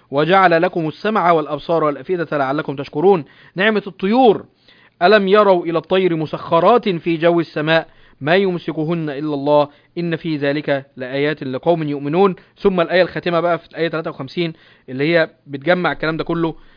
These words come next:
"وما بكم من نعمة فمن الله". والآية تمنتاشر اللي بتقول لك ملخص القصة دي كلها، "وإن تعدوا نعمة الله لا تحصوها إِنَّ اللَّهَ لَغَفُورٌ رَّحِيمٌ". يبقى الآية فعلًا، السورة فعلًا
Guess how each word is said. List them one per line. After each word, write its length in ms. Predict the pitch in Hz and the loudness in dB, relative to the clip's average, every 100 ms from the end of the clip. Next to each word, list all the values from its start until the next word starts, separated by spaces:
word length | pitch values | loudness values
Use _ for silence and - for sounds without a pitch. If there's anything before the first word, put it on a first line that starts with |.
| _ | _
"وما 240 | 160 175 | -2 0
بكم 300 | 156 160 156 | 0 -2 -4
من 120 | 143 139 | -6 -4
نعمة 400 | 131 139 143 131 | -4 -6 -6 -6
فمن 280 | 147 151 135 | -6 -4 -4
الله". 340 | 123 139 147 - _ | 0 2 2 -2 _
والآية 640 | 135 143 185 196 185 139 127 - | -8 -6 2 4 4 0 -6 -10
تمنتاشر 720 | 143 139 170 170 165 160 143 _ _ 135 | -8 -4 0 0 2 -2 -4 _ _ -12
اللي 120 | 139 | -12
بتقول 240 | 143 190 | -6 -2
لك 140 | 185 - | -2 -2
ملخص 500 | 151 190 - 170 - | -2 -2 -2 -8 -10
القصة 380 | - - 165 156 | -12 -12 -6 -6
دي 80 | 156 | -4
كلها، 440 | 151 156 165 165 _ - _ _ | -2 2 4 2 _ -20 _ _
"وإن 440 | 143 160 196 175 - | -8 -4 -4 -4 0
تعدوا 640 | 156 170 156 143 151 147 | 4 4 2 -2 -2 0
نعمة 440 | 147 165 147 147 143 | -2 -2 -2 -4 -4
الله 480 | 127 127 131 139 135 | -6 -2 2 4 2
لا 420 | 127 127 139 165 | -2 -2 2 2
تحصوها 880 | 160 - - 143 139 123 131 127 131 _ _ _ _ _ - | 0 -10 -12 -10 -8 -8 -8 -8 -10 _ _ _ _ _ -8
إِنَّ 260 | 175 165 147 | -4 -4 -4
اللَّهَ 520 | 131 135 139 127 127 | -2 2 2 2 -2
لَغَفُورٌ 600 | 123 113 110 123 110 104 | -6 -6 -8 -10 -10 -10
رَّحِيمٌ". 300 | 98 - 98 _ _ _ _ - | -14 -18 -20 _ _ _ _ -12
يبقى 200 | 139 156 | -8 -4
الآية 280 | 170 214 196 | 4 4 4
فعلًا، 600 | 233 220 214 208 202 - - | 4 2 2 0 -2 -6 -20
السورة 280 | 135 202 202 | -4 0 2
فعلًا 400 | 214 214 208 | 2 0 0